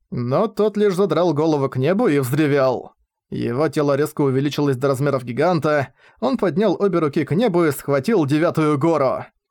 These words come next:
С грохотом Девятая гора начала давить на старика. Несмотря на кровавый кашель и треск костей, он сумел сдержать натиск. «Душа!» прозвучал ледяной голос Манхао.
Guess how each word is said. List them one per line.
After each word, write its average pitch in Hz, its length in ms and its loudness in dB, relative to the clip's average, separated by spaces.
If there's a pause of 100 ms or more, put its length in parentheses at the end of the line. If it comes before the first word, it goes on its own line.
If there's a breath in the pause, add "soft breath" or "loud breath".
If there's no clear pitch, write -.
(140)
С 120 160 -6
грохотом 190 560 0
Девятая 165 460 0
гора 143 200 0
начала 147 380 -2
давить 139 280 0
на 143 60 -4
старика. 143 600 -2 (380 soft breath)
Несмотря 135 640 0
на 208 100 2
кровавый 214 460 2
кашель 190 380 0
и 196 40 2
треск 143 280 -2
костей, 151 500 0
он 156 220 0
сумел 143 440 0
сдержать 156 480 0
натиск. 147 600 -2 (460)
«Душа!» 165 880 -2 (440)
прозвучал 139 580 0
ледяной 143 380 0
голос 156 400 0
Манхао. 135 840 0